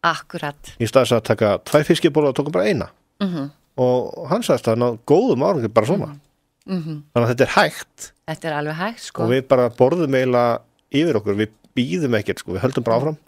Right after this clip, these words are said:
Speaker 1: Þangað
Speaker 2: Í stað þess að
Speaker 1: verður
Speaker 2: bíða.
Speaker 1: mann pakkshödd.
Speaker 2: Já.
Speaker 1: Já.
Speaker 2: Við erum bara illt í maganum, sko.
Speaker 1: Og varðandi þessar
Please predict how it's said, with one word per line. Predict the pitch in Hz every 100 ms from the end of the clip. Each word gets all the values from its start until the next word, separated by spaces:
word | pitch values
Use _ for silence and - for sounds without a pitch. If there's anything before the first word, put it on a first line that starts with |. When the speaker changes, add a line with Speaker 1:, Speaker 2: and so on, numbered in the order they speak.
| _ _ _ -
Speaker 1:
Þangað |
Speaker 2:
Í | 190
stað |
þess | 202
að | 190
Speaker 1:
verður | 190 190
Speaker 2:
bíða. |
Speaker 1:
mann | 190 180 - -
pakkshödd. | - 208 - - 180 - -
Speaker 2:
Já. | 113 92 - -
Speaker 1:
Já. | 254 214 - -
Speaker 2:
Við | 120
erum |
bara | 117 120
illt | 147 127
í |
maganum, | 143 185 - -
sko. | - _ _ _
Speaker 1:
Og | 175 180
varðandi | 185 185 185 190
þessar | 185 175